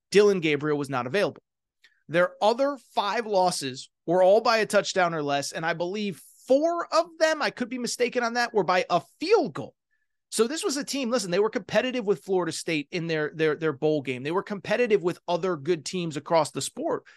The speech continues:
But Oklahoma, the goal is not to be competitive. The goal is to win conference titles and national titles.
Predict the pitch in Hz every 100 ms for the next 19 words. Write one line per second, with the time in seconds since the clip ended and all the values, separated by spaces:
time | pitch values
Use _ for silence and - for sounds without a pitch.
0 | _ _ _ _ - 285 302 285 208 247
1 | 202 185 185 165 202 196 180 170 160 165
2 | 156 131 127 165 208 180 165 170 - 170
3 | 151 - 151 170 151 170 170 185 185 226
4 | 302 - 143 - - -